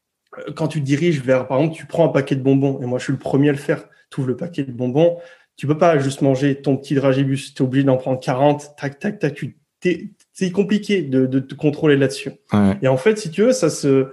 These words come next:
Speaker 1: ça s'explique par une notion, c'est la palatabilité, c'est-à-dire qu'en gros, ton aliment, il a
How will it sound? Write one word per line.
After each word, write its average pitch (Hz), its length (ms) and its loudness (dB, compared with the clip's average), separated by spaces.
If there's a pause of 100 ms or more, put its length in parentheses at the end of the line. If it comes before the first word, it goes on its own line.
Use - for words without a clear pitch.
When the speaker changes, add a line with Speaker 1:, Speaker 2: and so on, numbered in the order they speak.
(240)
Speaker 1:
ça 143 120 -2
s'explique 202 440 -4
par 127 380 0
une 135 160 -2
notion, 139 320 2
c'est 208 220 -4
la 123 120 0
palatabilité, 165 920 0
c'est-à-dire 147 420 -2
qu'en 139 120 -2
gros, 160 160 2
ton 143 180 0
aliment, 156 640 2
il 135 240 -2
a 139 100 4